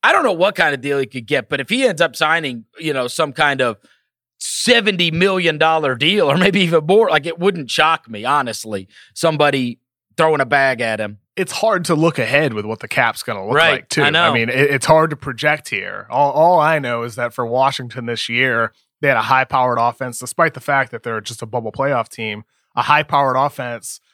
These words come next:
Speaker 2: that is about to get John Wall back next season with Bradley Beal playing at a top fifteen level in the N B A, if not top ten level, if that team were actually winning. Uh, Bertans is an integral part of that with the just deep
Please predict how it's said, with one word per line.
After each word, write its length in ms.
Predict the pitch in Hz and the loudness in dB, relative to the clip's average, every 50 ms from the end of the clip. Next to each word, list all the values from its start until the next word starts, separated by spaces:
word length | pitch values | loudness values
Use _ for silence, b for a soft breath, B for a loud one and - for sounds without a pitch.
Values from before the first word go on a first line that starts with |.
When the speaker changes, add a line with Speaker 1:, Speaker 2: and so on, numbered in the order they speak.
| _ _ _ | _ _ _
Speaker 2:
that 160 | 135 127 123 | -6 -6 -6
is 80 | 127 117 | -6 -6
about 160 | 113 131 127 | -6 -6 -6
to 80 | 131 117 | -4 -4
get 160 | 127 117 117 | -6 -6 -4
John 320 | 117 123 120 120 120 113 | -2 0 0 0 0 0
Wall 200 | 120 123 127 127 | 0 2 2 0
back 320 | 113 123 117 113 113 - - | 0 0 0 -2 -2 -2 -4
next 220 | 113 113 110 - | -8 -8 -8 -6
season 520 | - 147 139 143 147 131 139 131 127 120 - _ _ _ | -4 0 0 0 0 0 -2 -4 -4 -6 -8 _ _ _
with 180 | - 120 113 98 | -12 -12 -10 0
Bradley 380 | 131 139 131 135 127 127 120 | 2 2 4 4 2 -2 -6
Beal 480 | 107 110 131 139 143 135 123 113 - - _ _ _ _ | -6 -4 -2 -2 0 0 -2 -2 -6 -8 _ _ _ _
playing 260 | - 139 131 127 123 | -6 -4 -4 -4 -4
at 80 | 120 117 | -4 -4
a 60 | 110 | -6
top 380 | - - 147 135 127 - - _ | -2 2 2 2 2 0 -4 _
fifteen 500 | - 135 - - - 135 131 131 120 117 | -10 -10 -10 -8 -10 -10 -10 -8 -8 -6
level 420 | 123 131 135 123 120 110 104 - _ _ _ _ - | -2 -2 -2 -2 -4 -8 -10 -12 _ _ _ _ -14
in 60 | 120 | -10
the 100 | 120 120 | -6 -4
N 140 | 123 120 120 | -4 -4 -4
B 140 | 117 120 135 | -2 0 2
A, 180 | 143 135 123 123 | 2 2 2 0
if 120 | 135 - - | -4 -4 -2
not 200 | 147 131 123 - | -2 -2 -2 -2
top 220 | - 135 123 - | -2 -4 -4 -4
ten 240 | - - 151 143 131 | -2 -2 -2 -2 0
level, 260 | 120 113 107 107 110 | -2 -2 -2 0 -2
if 100 | 110 - | -4 0
that 180 | - 123 117 - | 0 0 0 0
team 180 | - 135 120 107 | -2 -4 -4 0
were 140 | 113 113 | 2 2
actually 260 | 117 117 - - 117 104 | 2 2 0 -2 -6 -6
winning. 400 | 104 110 139 147 117 95 98 - _ _ _ _ _ _ _ _ | -2 0 0 0 0 -2 -4 -10 _ _ _ _ _ _ _ _
Uh, 520 | - 107 104 104 104 101 101 101 101 98 82 87 - 92 95 101 107 117 | -4 -4 -2 -2 -2 -2 -2 -4 -6 -6 -10 -14 -20 -20 -20 -20 -20 -4
Bertans 540 | 113 147 151 160 - 160 139 131 131 113 | 0 2 2 2 2 2 0 0 -2 -4
is 120 | 117 117 113 | -8 -12 -14
an 80 | 117 - | -12 -10
integral 360 | 143 143 131 117 120 127 113 | -6 -6 -6 -4 -4 -4 -6
part 260 | 107 - 143 135 135 127 | -2 0 0 2 2 2
of 40 | 117 | 0
that 240 | 113 113 113 101 107 | 0 -2 -2 -4 -4
with 140 | 117 113 104 | -8 -10 -8
the 340 | 117 110 110 107 107 107 92 101 110 _ _ | -8 -6 -6 -6 -6 -8 -10 -14 -20 _ _
just 260 | - 113 107 - - - 113 104 | -12 -12 -10 -12 -14 -16 -14 -10
deep 360 | - 143 151 147 - - | -4 -2 -2 -2 -4 -6